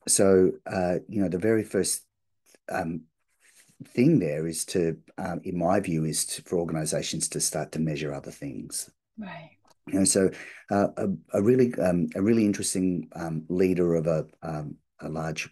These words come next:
Speaker 1: um, beverage business down here, um, had an interesting way of coming at this, for example. So, um, he, in his, uh, running his reviews of his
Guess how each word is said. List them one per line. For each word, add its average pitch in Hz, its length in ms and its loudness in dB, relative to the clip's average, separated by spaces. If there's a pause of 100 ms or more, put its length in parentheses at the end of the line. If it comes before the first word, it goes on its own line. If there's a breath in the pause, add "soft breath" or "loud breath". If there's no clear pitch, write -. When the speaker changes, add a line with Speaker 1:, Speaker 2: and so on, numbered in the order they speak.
Speaker 1:
um, 76 180 -8
beverage 82 380 -2
business 78 300 -2
down 73 200 -6
here, 78 280 -4 (1000)
um, 95 200 2
had 92 220 0
an 95 100 6
interesting 87 400 2
way 82 140 0
of 80 80 -6
coming 139 260 4
at - 60 -6
this, 76 180 -2
for 78 100 -6
example. 78 540 -6 (560 loud breath)
So, 90 500 4 (180)
um, 85 460 -2
he, 117 680 2
in 92 180 2
his, 87 480 0 (200)
uh, 92 220 -4
running 90 260 2
his 82 340 -2
reviews 85 460 0
of 80 100 -2
his - 380 0